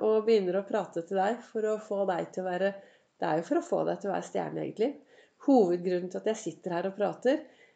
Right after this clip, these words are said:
det er jo for å få flere til å være fornøyde. Det er så trist når jeg møter folk som ikke er fornøyde med at de er seg selv. Det er klart at mye av det vi kanskje er litt misfornøyde med, har med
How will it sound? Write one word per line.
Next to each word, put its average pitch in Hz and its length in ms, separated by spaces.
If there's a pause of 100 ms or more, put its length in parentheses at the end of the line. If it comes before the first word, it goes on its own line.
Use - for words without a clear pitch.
(460)
det 269 80
er 165 200
jo 175 80
for 220 160
å 214 40
få 185 240
flere 165 380
til - 120
å 226 40
være 165 220
fornøyde. 208 560 (1200)
Det - 80
er 214 160
så 294 200
trist - 540
når 247 120
jeg 262 100
møter 240 440
folk 262 480
som 285 180
ikke 226 180
er 202 80
fornøyde 185 400
med 214 140
at 220 100
de 247 80
er 208 160
seg 180 160
selv. 359 240 (880)
Det 277 100
er 285 60
klart 233 240
at 269 100
mye 240 360
av 254 160
det 214 160
vi 240 100 (400)
kanskje 226 260
er 226 100
litt 220 120
misfornøyde 185 480
med, 247 220
har 196 320
med 233 260